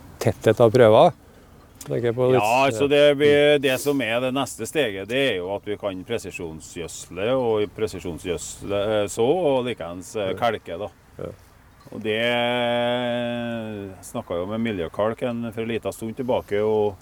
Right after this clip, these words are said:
Speaker 2: etterspørselen etter G P S-jordprøver som det vi leverer da, det er jo økt av tregangen.
Speaker 1: Ja.
Speaker 2: Bare fra i nitten til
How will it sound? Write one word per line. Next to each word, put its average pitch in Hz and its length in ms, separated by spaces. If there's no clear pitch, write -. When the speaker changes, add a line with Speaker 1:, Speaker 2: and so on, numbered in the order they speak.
Speaker 2:
etterspørselen 113 840
etter 107 260
G 117 140
P 95 120
S-jordprøver 87 760
som 120 280
det 110 460
vi 104 80
leverer 104 480
da, 147 100
det 101 140
er 101 240
jo 87 180
økt 90 140
av 76 160
tregangen. 85 540
Speaker 1:
Ja. - 160
Speaker 2:
Bare 95 260
fra 98 220
i 90 320
nitten 95 400
til 90 340